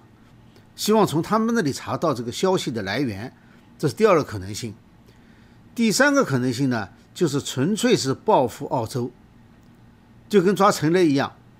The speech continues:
因为在这之前呢，六月份的时候，澳洲当局搜查了中共官方媒体驻澳洲的工作人员，他们的住所，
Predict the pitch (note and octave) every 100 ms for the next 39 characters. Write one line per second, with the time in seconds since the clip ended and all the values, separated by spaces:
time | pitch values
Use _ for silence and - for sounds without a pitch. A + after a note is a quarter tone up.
0 | _ _ - - _ _ _ - A3 G#3+
1 | G3+ A3 B3+ A3 A#2+ B2 D#3+ A#2 - -
2 | _ - _ - - - - C#4+ B3 F3
3 | - C#3 A#2+ - F#2+ A2+ A#2 - - -
4 | - - - A#3+ G3+ F#3+ G#3 G3+ G3 -
5 | A#2+ C3 - - A3 A3+ - A2+ C#3 C#3
6 | - - - - - - - - A3 A#3
7 | G#3+ - G3+ B2+ - A3+ A#3 F3 A3+ D#3+
8 | C#3+ E3 - G#2 - - F3+ E3 - A#3+
9 | E3 - A#3 G#3 - D#3+ D3+ C3 G#2+ G#2
10 | G2+ G#2+ - - - - E3 E3+ - A3+
11 | - F#2 E2